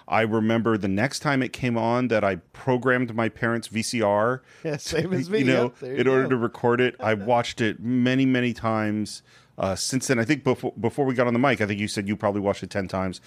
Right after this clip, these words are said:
Speaker 2: At least all the way through ten times.
Speaker 1: Yeah, me too. Me too, I
Speaker 2: Mm-hmm.
Speaker 1: think. I, I come back to it every couple of years, and it never ceases to just suck me in.
Speaker 2: Yeah.
Speaker 1: A-, and just, you know, for scale. Now, obviously, the world of television is very different today than it was in nineteen ninety when this came out.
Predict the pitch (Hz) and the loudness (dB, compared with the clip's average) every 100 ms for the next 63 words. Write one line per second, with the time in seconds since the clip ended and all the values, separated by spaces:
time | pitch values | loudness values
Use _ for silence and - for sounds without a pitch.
0 | - 151 185 147 151 135 123 127 - 104 | -8 -2 0 0 -2 -2 -6 -8 -8 -10
1 | 98 78 - 104 80 104 117 127 95 - | -10 -12 0 0 2 2 2 2 0 -2
2 | - 113 110 107 90 120 170 - - 101 | -2 -2 2 2 2 0 -10 -10 -2 -2
3 | - 101 - 123 110 - 107 104 - 107 | -2 -4 -2 0 -2 0 0 0 0 2
4 | 101 104 104 113 107 104 98 101 101 98 | 2 2 0 -2 -2 -2 0 0 0 -4
5 | - - - _ - 95 95 92 110 110 | -10 -18 -20 _ -6 -2 -2 0 2 4
6 | 110 110 110 110 101 - 104 - 95 - | 4 2 2 0 -2 -4 -2 -2 -4 -6
7 | - 95 92 90 85 - _ - 95 - | -4 0 0 -2 -6 -12 _ -10 -2 0
8 | - - - 123 - 127 113 90 87 101 | 0 -2 0 -2 -2 0 0 0 -2 -6
9 | 117 69 60 - - 139 165 180 269 269 | -10 -16 -18 -10 -2 0 0 -2 -2 -2
10 | - 202 131 - 135 117 - - 233 240 | -2 -2 0 0 -2 0 -2 0 0 0
11 | - - - - - - 139 - 175 190 | 0 -4 -12 -20 -8 -2 0 2 2 0
12 | 151 147 123 120 127 117 - 123 120 104 | 0 0 2 4 4 2 0 0 2 2
13 | 101 95 - 107 95 170 151 120 110 117 | 0 -2 0 -2 0 -2 -2 -2 2 2
14 | 107 98 92 98 92 92 92 92 95 92 | 2 0 0 0 0 -2 -2 -4 -4 -2
15 | 95 95 92 90 85 - 98 90 160 107 | 0 -2 -2 -2 -4 -6 -4 0 2 2
16 | 95 | -2